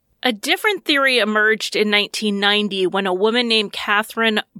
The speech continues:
Brighttop testified in a hearing that her ex-boyfriend Paul Criswell had confessed to involvement in the deaths. He said that he and three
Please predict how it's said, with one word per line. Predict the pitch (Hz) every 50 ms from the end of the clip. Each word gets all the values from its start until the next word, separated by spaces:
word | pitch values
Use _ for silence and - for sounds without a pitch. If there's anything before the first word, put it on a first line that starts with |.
| - -
Brighttop | 190 202 214 - - - - 170 156 156 160 - _ _ _ _ _ _ _ -
testified | - - 262 269 - - 294 277 - - 254 254 247 247 247 202 - - _ _ -
in | 247 247
a | 311 339
hearing | 302 339 277 247 240 240 247 269 311 294 - _ _ _ _ _ _ _
that | 247 240 226
her | 233 220
ex-boyfriend | - - 233 220 - - - - 220 214 208 - - 208 185 -
Paul | - - 202 190 185
Criswell | - - 349 370 392 - - - 247 226 220 214 208 208
had | 208 - 226 220 -
confessed | - 233 226 220 - - 254 269 269 - - -
to | - 285
involvement | 269 247 220 - 226 202 196 202 190 - 202 196 185 - -
in | - 190 175
the | 170 165
deaths. | 165 208 196 165 - - - - - - - - _ _ _ _ _ _ _ _ _ _ _
He | _ - 320 349
said | - - 330 240 220
that | 233 - -
he | 214 226 269 269 285
and | 277 247 233 -
three | - 240 269 254 208